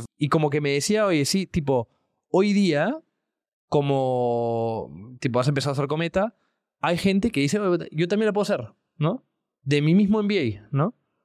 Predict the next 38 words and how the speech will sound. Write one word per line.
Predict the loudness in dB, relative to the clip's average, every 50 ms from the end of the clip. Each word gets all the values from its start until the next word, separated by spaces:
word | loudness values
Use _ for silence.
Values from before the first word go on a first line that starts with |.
| _ _ _ _ _ _ _ _ _ _ _ _ 0
Y | 2 4
me | 4 4
parece | 4 2 2 2 0
bien | 0 2 0
loco | 0 0 0 0
que | -2 -2
tenían | 0 0 0 0 0 0
que | 0 0 0
ver | 2 0 0
ese | 0 -2 -2
ejemplo | -2 -2 -2 0 0 2 2 0 0 -2 _
para | -2 -2 0 0
poder | 0 0 0 0
lanzarse. | 0 -2 -2 0 -2 -2 -2 -4 -4
Pero | -4 -2 -2
entonces | -2 -2 -2 -4 -4 -4
ahí | -4 -2 0 0 2 2 0 0 -2
un | 0 2 4 4
poco | 4 2 2 0
mi | 0 0
reacción | 0 0 0 -2 -2 -2 -2
es, | -2 -4 -6 -8 -12 _ _ _ _ _ _ _ _ _ _
tenemos | 0 2 2 4 2 2 0
que | -2 -2
tratar, | -2 -2 -2 0 -2 -4 -2 0
si | 0 0 0
tenemos | 0 -2 0 0 0 0
esa | 0 -2
posibilidad, | 0 2 2 2 2 2 0 0
tenemos | 0 0 0 -2 -2
que | -2
tratar | -2 -2 -2 -2 -2 -4
de | -4
ser | -4 -4 -4 -4 -2
más | 0 0 0 0 0
ejemplos, | -2 -2 0 0 0 0
porque | 0 0 0 2
yo | 2 2 2 2 0 -2 _